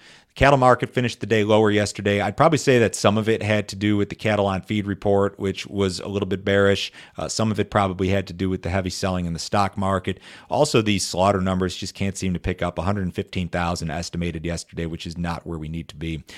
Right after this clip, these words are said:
In the outside markets, the U S dollar is higher. Uh, we got some pressure in the stock market. Again, the S and P's down sixty points. The Dow's down two forty. Bonds off a little bit. Precious metals just marginally lower. Crude oil is down twelve cents at eighty-three nineteen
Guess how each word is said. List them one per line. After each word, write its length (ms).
In 80
the 80
outside 320
markets, 440
the 120
U 140
S 140
dollar 340
is 100
higher. 520
Uh, 120
we 40
got 140
some 120
pressure 340
in 60
the 60
stock 320
market. 520
Again, 480
the 100
S 160
and 100
P's 200
down 220
sixty 280
points. 480
The 80
Dow's 280
down 220
two 140
forty. 480
Bonds 240
off 220
a 20
little 180
bit. 200
Precious 340
metals 240
just 160
marginally 580
lower. 360
Crude 180
oil 240
is 100
down 200
twelve 260
cents 280
at 120
eighty-three 480
nineteen 800